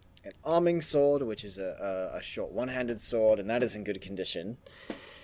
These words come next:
He has leather gloves, leather blue, leather boots, um, and a thick leather, uh, arm guard for shooting his bow, and the bow and arrows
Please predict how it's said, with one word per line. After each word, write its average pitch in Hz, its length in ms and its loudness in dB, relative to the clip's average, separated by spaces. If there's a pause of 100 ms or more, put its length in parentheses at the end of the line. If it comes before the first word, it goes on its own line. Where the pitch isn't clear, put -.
(160)
He 123 240 0
has 110 600 2
leather 127 280 4
gloves, 127 600 4
leather 113 260 2
blue, 107 400 0 (100)
leather 123 360 2
boots, 117 680 2 (240)
um, 98 580 -4 (300)
and 117 160 -4
a 110 80 -4 (540)
thick - 280 -2
leather, 110 640 -2
uh, 104 240 -6
arm 104 300 -6
guard 87 440 -6
for - 160 -16
shooting 85 600 -8
his 82 240 -16
bow, 85 520 -8
and 92 280 -10
the 92 60 -10
bow 120 280 -2
and 123 100 -4
arrows 104 540 -2